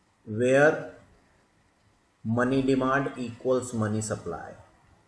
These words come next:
सिंपल, कि जहाँ पर मनी डिमांड मनी सप्लाई के बराबर होगी।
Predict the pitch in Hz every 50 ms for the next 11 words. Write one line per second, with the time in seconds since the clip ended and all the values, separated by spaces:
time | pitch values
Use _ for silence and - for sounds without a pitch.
0 | _ _ _ _ _ - - 156 147 127 - - - - - - - - 131 110
1 | 123 127 123 127 139 - 160 175 170 156 151 139 139 139 156 165 156 147 143 135
2 | 135 131 151 160 156 139 131 131 139 156 - 143 117 - 113 107 104 104 101 -
3 | 135 156 175 - 98 101 98 90 87 87 90 110 110 98 98 131 139 123 107